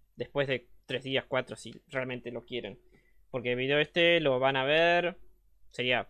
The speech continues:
hoy, pero mañana, pero ayer lo hice. El segundo día del evento sería. Así que bueno, si les gustó el video, eh, los invito a suscribirse al canal, a darle like y activar la campanita.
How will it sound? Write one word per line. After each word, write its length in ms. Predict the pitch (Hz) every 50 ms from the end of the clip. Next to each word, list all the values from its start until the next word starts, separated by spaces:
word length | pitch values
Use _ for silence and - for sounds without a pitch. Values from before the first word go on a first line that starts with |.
| - - -
hoy, 380 | - 143 143 139 139 151 - - - - - - -
pero 140 | - 123 123
mañana, 460 | 123 123 123 131 143 139 139 135 113
pero 160 | - 131 131
ayer 240 | 127 - - 151 143
lo 80 | 135 123
hice. 260 | 131 131 - 175 - -
El 140 | - 151 139
segundo 340 | - 135 120 139 147 139 135
día 160 | 131 143 143
del 120 | 135 127 127
evento 220 | 127 135 135 170
sería. 260 | - - 156 170 220 - _ _ _ _ _
Así 380 | 160 165 165 170 170 170 214
que 80 | 202 233
bueno, 180 | 226 185 175 180
si 160 | - - 170
les 80 | 170
gustó 200 | 160 160 - 226
el 60 | 226 220
video, 540 | 220 220 226 233 240 240 240 240 240 - -
eh, 140 | 165 160 151
los 160 | 151 147 147
invito 220 | 151 151 160 175
a 60 | 165
suscribirse 340 | - 160 143 151 151 143 175
al 40 | 156
canal, 380 | - 202 233 262 277 269 262 214
a 80 | 175
darle 160 | 170 165 170
like 240 | 165 175 180 180 160
y 20 | 147
activar 220 | 135 - 143 143
la 80 | 147 147
campanita. 640 | 147 143 - 202 233 262 - - 254 254 -